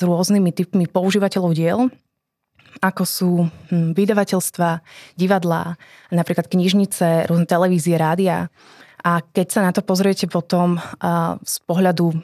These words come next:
napríklad teba ako autorky, tak, a, tebe Lita vie sprostredkovať rôzne, a,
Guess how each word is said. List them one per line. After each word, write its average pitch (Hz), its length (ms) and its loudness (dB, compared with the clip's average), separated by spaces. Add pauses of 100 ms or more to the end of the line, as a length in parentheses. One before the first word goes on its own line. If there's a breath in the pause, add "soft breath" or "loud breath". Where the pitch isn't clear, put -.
(160)
napríklad 175 300 -2
teba 165 240 -2
ako - 80 -4
autorky, 220 560 -2 (480 loud breath)
tak, 202 240 -2
a, 196 240 2
tebe 220 240 2
Lita 208 400 2
vie 180 100 2
sprostredkovať 185 840 0
rôzne, 175 560 0
a, 170 320 0